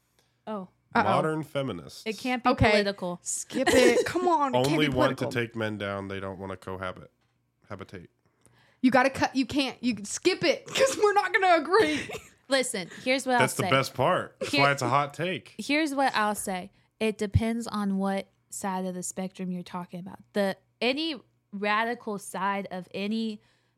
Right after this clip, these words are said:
Speaker 1: political thing is always going to be the worst representation of that viewpoint. I think the radicals definitely want to, like, take men down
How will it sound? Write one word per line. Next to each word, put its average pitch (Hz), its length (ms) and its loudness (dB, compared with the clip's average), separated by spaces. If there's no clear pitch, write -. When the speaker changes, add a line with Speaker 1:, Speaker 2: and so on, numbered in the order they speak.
Speaker 1:
political 196 580 0
thing 180 300 -6
is 165 160 -8
always 185 400 -2
going 180 400 -4
to 190 160 -6
be 165 420 -6
the 175 160 -2
worst 175 460 -4
representation 180 880 -6
of 170 340 -8
that 156 280 -8
viewpoint. 170 640 -10
I 185 200 4
think 196 300 -2
the 180 120 0
radicals 180 800 -2
definitely 180 580 0
want 175 360 -6
to, 170 200 -6
like, 170 280 -6
take - 360 -6
men 175 260 -4
down 165 440 -14